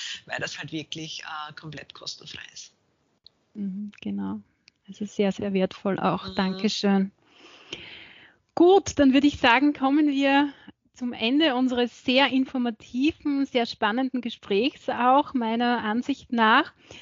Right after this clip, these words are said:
Speaker 2: Gibt's jetzt so irgendeine Kernbotschaft, die du uns noch mitteilen möchtest? Was ist dir ganz wichtig, was unsere Hörer und Hörerinnen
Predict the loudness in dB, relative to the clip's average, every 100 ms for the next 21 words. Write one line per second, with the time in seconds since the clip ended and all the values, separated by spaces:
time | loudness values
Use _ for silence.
0 | -20 -6 0 0 0 -2 -2 -8 0 2
1 | 4 2 0 0 0 2 2 2 0 -2
2 | 0 2 2 2 2 2 0 -2 2 4
3 | 2 -2 -16 -10 -4 -4 -4 -8 -8 -10
4 | -6 -2 -2 -4 -6 2 2 2 -4 -8
5 | -8 -4 -4 -6 -10 -8 -6 -8 -2 0
6 | 2 2 2 -4 -10 2 2 2 -6 0
7 | -2 -2 -4 -4 2 4 4 2 -2 -2
8 | 0 -2 -4 -4 -4